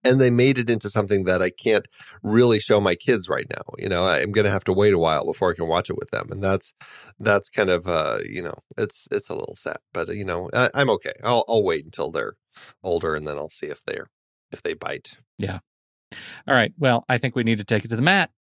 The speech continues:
Speaker 1: Let's do it.
Speaker 2: Head over to flickchart dot com slash the next reel. You'll see all the movies that we've talked about on this show. If you swipe over in your show notes and tap the word Flick Chart, it should take you straight to this movie in the Flick Chart catalog,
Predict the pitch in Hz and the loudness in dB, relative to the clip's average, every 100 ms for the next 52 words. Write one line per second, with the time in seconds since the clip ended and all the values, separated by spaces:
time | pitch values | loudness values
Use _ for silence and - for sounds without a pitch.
0 | _ _ _ _ - 110 127 196 104 _ | _ _ _ _ 0 0 6 4 4 _
1 | - 123 131 113 156 - 139 123 120 143 | -4 0 0 0 -2 2 2 4 2 2
2 | 143 139 120 127 135 135 139 123 123 - | 2 4 4 4 2 4 2 4 2 2
3 | 143 127 185 202 196 165 131 139 135 139 | 2 4 4 4 2 2 2 0 0 0
4 | 143 139 131 127 131 - 147 143 185 240 | 0 2 2 2 0 0 2 4 4 0
5 | - - - - 123 - 107 - - 175 | -6 -18 -18 -8 -6 -2 -2 -2 -2 0
6 | 254 202 131 110 - 160 185 240 - 98 | 2 0 0 -2 0 0 0 -2 -6 -6
7 | 110 - 110 131 220 175 147 139 - 135 | -4 -4 -2 -2 -2 -4 -6 -6 -2 -2
8 | - 175 - 151 127 139 - 117 - - | -2 -6 -6 -8 -4 -6 -4 -4 -4 -2
9 | 175 190 - 135 147 220 - 104 95 82 | -2 -2 -8 -4 0 0 0 -2 -2 -6
10 | - 107 87 - 101 - 90 - 131 156 | -8 -8 -10 -8 -10 -8 -10 -4 -4 -2
11 | 240 254 | -6 -6